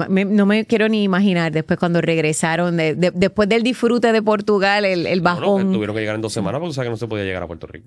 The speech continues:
Speaker 1: Sí, sí, sí, así fue, así fue. Sí, no, impresionante, de verdad, de toda esa zona. Este, y mucha gente que, ¿verdad? Hubo tragedias, hubo
Speaker 2: Ujú.
Speaker 1: tragedias ahí. Entonces, Danilo, el stand-up comedy, para que me hables un poquito más, ya me dijiste que es un especial, quiénes, eh, quiénes van a estar.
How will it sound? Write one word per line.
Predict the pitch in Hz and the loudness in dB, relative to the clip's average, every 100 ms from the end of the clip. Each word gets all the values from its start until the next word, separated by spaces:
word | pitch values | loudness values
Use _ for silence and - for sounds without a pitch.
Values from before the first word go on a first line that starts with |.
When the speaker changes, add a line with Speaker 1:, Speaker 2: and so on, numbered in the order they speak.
| - | -8
Speaker 1:
Sí, | - 160 | -4 -2
sí, | 185 180 | 0 -2
sí, | - 139 190 185 | -2 0 0 -2
así | 139 160 | -2 -2
fue, | - 147 254 254 | -2 -2 -2 -4
así | 160 160 143 | -4 -4 -6
fue. | 143 131 170 226 214 | -4 -4 -4 -6 -6
Sí, | 160 120 117 - | -6 -6 -8 -8
no, | 127 147 165 | -4 -2 -2
impresionante, | 156 143 143 - 139 139 147 175 | -2 -2 -4 -4 -4 -4 -4 -2
de | 143 | -2
verdad, | 131 135 | -2 -4
de | 147 | -4
toda | 151 | -4
esa | 143 180 | -4 -4
zona. | - 151 170 143 - - - - | -2 -2 -2 -6 -10 -20 -10 -2
Este, | 175 151 180 151 143 | -2 -2 -2 0 0
y | 139 | -2
mucha | 139 160 | -2 0
gente | 175 160 170 | 0 0 -2
que, | 165 143 143 | -2 -4 -4
¿verdad? | 143 143 156 | -4 -2 2
Hubo | 196 202 | 2 2
tragedias, | 185 165 135 120 143 | 0 0 -2 -2 -2
hubo | 151 156 | 0 0
Speaker 2:
Ujú. | |
Speaker 1:
tragedias | - 151 156 156 151 | 0 0 0 0 0
ahí. | 143 143 143 - - - - - | -2 -4 -6 -10 -12 -10 -10 -6
Entonces, | 240 311 370 294 | 0 0 0 0
Danilo, | 285 294 285 - | 0 0 0 0
el | 254 | 0
stand-up | 269 247 262 285 | 0 0 0 -2
comedy, | - 185 165 135 139 139 | 0 0 0 -4 -8 -6
para | 208 | -2
que | 220 | 0
me | 233 | 2
hables | 208 262 | 2 2
un | 320 | 0
poquito | 320 339 302 294 294 285 269 | 0 0 0 2 2 2 2
más, | 269 254 - | 0 0 0
ya | 202 | 0
me | 196 | 0
dijiste | 226 233 220 226 | 2 0 0 0
que | |
es | 190 | 0
un | 190 | 0
especial, | 180 170 180 269 247 240 240 | 0 -4 -2 -2 0 0 0
quiénes, | 226 185 180 190 180 | -2 -2 0 -2 -2
eh, | 180 165 160 | 0 2 0
quiénes | 160 160 185 | 0 0 0
van | 208 208 | 0 0
a | |
estar. | 202 208 208 | 0 0 -2